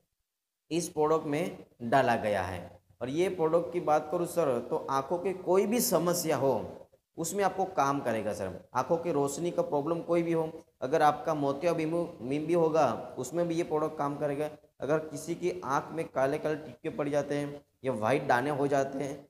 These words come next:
तो उसमें भी ये product काम करेगा। लेकिन ध्यान में ये रखना है सर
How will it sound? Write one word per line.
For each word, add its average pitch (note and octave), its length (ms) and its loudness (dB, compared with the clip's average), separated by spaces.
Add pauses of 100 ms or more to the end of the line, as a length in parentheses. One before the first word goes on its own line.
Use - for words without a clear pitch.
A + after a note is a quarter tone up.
(160)
तो F3 60 0
उसमें F3+ 320 2
भी G3 80 -2
ये F#3 120 2
product C#3+ 360 0
काम G#2+ 200 0
करेगा। F#2 420 -2 (500)
लेकिन D3 340 0
ध्यान E3 260 2
में G3+ 100 4
ये F#3 180 4
रखना F#3+ 260 4
है E3 80 2
सर D#3 160 0